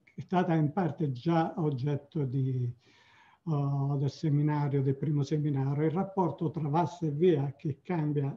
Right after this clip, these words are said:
parecchio la questione della valutazione ambientale, perché, eh, il centocinquantadue, il testo unico, prevede che le analisi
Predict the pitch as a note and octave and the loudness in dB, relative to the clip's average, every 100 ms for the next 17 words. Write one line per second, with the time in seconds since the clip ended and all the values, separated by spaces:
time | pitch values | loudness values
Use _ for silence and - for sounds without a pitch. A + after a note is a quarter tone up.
0 | _ - E3 D#3 - - C#3+ D3 _ _ | _ -2 0 0 -2 -4 -4 -4 _ _
1 | _ _ _ E3 D3+ F#3+ D#3+ - E3+ C#3+ | _ _ _ -4 -2 0 -2 0 2 2
2 | C#3 D3+ - E3 C#3 D3 C#3+ D3+ C3+ D#3+ | 0 -2 -4 -2 0 2 2 2 2 -2
3 | C#3 - D3 C#3 C3+ - D#3+ C#3 C3 B2 | -2 -2 -2 0 -4 -2 0 2 2 0
4 | D#3 C#3+ C#3 C3 - _ _ _ _ _ | 0 0 0 -2 -6 _ _ _ _ _
5 | _ _ _ _ _ - F3 - A3 E3+ | _ _ _ _ _ -2 -2 6 8 8
6 | E3 - D#3+ D#3 C#3 C#3 C#3+ C#3 C#3 C#3 | 6 0 4 4 4 2 2 0 0 0
7 | C#3 C#3+ C#3 C#3 C#3 C#3 C#3 D3 D#3+ D#3+ | -2 -2 -2 -2 -4 -4 -6 -6 -6 -4
8 | D3+ - A3 F#3+ F#3 - D#3 F3+ D#3+ - | -4 -2 2 2 0 -2 -4 0 -2 0
9 | E3+ D3+ D#3+ C#3 C#3 D3+ E3+ - E3+ D3+ | -2 0 0 0 -2 -4 -4 -4 -2 -2
10 | - E3 D#3 D3+ C#3+ D#3 E3+ E3 D3+ C3+ | 2 2 2 0 0 0 2 2 2 0
11 | C#3 C3+ E3 C#3+ D3 F3 G#3 G#3 F3+ - | -2 -2 -2 0 2 2 4 4 2 2
12 | D3+ C#3 | -2 -2